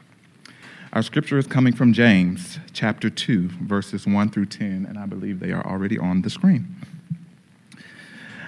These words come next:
"My brothers and sisters, do you, with your acts of favoritism, really believe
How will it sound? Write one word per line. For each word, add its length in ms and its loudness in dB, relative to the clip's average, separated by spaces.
"My 160 8
brothers 600 12
and 200 6
sisters, 880 -4
do 340 8
you, 560 6
with 260 4
your 220 6
acts 340 2
of 140 4
favoritism, 960 4
really 480 10
believe 1000 6